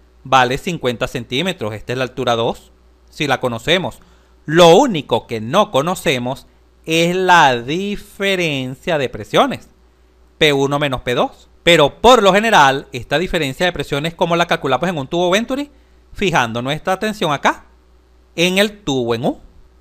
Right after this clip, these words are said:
o lo que es igual, considerando el tubo en U. Al considerar el tubo en U, lograremos obtener esta diferencia de presiones. Vamos a ello. ¿Cómo podemos calcular la diferencia de presiones P uno menos P dos?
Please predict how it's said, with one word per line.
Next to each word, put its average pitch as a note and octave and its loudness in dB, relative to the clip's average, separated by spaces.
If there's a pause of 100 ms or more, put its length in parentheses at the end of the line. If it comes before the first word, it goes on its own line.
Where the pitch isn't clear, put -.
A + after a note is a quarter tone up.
(120)
o F3+ 8
lo E3+ 8
que - -4
es D3 -2
igual, F#3 2
considerando D#3+ 2
el C#4+ -4
tubo C3+ -4
en B2 -4
U. A2+ -6 (480)
Al E3+ 4
considerar D#3+ 2
el C3 -4
tubo C3 -2
en A#3+ -2
U, A#3 0 (240)
lograremos C#3 2
obtener F#3+ -2
esta B2+ -4
diferencia D3+ -4
de A#3 -2 (800)
presiones. D#3+ 2 (340)
Vamos C#3 6
a B2 -2
ello. D#3 0 (400)
¿Cómo F#4 6
podemos G3+ 4
calcular C#3 2
la E3 2
diferencia D3 -2
de D#3 0
presiones C3 -6
P D#3 -2
uno C#3+ -2
menos C3+ -6
P C#3+ -4
dos? D3 -2